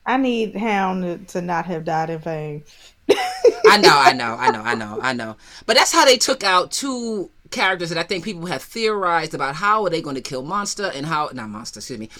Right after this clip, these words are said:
Speaker 2: how are they gonna kill Mont-, Mountain,
Speaker 1: Mm-hmm.
Speaker 2: and how they gonna, how is Cersei gonna go out? Everybody's been speculating on those characters and a few others, but
Speaker 1: Mm-hmm.
Speaker 2: that's what y'all give us for real? A year and
Speaker 1: Yeah.
Speaker 2: a
Speaker 1: Right.
Speaker 2: And the main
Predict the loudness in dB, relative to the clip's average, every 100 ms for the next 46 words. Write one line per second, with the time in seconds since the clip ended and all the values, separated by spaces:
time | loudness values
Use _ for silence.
0 | -6 2 2 2 -2 -2 0 0 0 0
1 | 0 -2 -2 0 0 0 -4 -6 -6 -6
2 | -4 0 0 -2 -4 0 2 2 -2 -4
3 | -6 -8 -10 -10 -12 -14 -8 -6 0 0
4 | 0 -4 -4 -6 -6 -6 -6 -6 -4 -4
5 | -4 -4 -4 -6 -6 -6 -2 -2 -2 -4
6 | -4 -6 -6 -6 -8 -8 -8 -8 -2 0
7 | 0 -2 0 0 0 -2 -2 -6 -6 -4
8 | -4 -4 -8 -12 -8 -8 -8 -10 -8 -8
9 | -10 -16 -20 -12 -6 -4 -4 -6 -10 -4
10 | 0 0 -2 -14 _ _ _ _ -6 -2
11 | 0 2 4 4 0 0 2 4 4 2